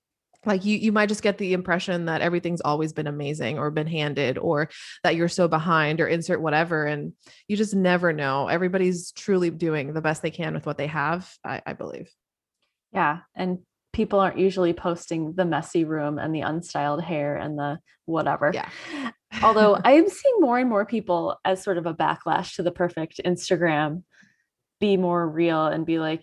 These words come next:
Speaker 2: "Yeah, I'm posting the imperfect thing because this is real and I need to show you that." And I really appreciate that.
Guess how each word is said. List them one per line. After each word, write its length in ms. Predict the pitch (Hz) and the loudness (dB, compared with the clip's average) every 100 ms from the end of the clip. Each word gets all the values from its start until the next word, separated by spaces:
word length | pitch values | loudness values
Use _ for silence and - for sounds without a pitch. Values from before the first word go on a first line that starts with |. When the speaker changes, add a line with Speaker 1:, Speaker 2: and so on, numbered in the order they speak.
| - | 2
Speaker 2:
"Yeah, 160 | 220 | 4
I'm 160 | 175 202 | 4 2
posting 380 | 214 208 208 196 | 0 -2 -2 -4
the 60 | |
imperfect 460 | 170 180 185 170 - | -4 -2 -2 -2 -6
thing 220 | 160 165 | -6 -2
because 340 | 175 175 170 170 | -2 0 -2 0
this 220 | 180 180 | 0 0
is 180 | 180 - | -4 0
real 380 | 170 165 160 - | 0 2 0 -2
and 240 | 160 156 151 | -4 -4 -4
I 120 | 165 | -4
need 200 | 156 151 | -4 -6
to 100 | 165 | -8
show 220 | - 151 | -4 -4
you 180 | 147 147 | -2 -2
that." 300 | 143 139 - | -2 -2 -4
And 140 | 170 | 0
I 60 | 233 | 4
really 260 | 320 294 240 | 6 6 4
appreciate 560 | - 170 - 196 190 | 0 -4 -4 -8 -8
that. 240 | - - | -4 -4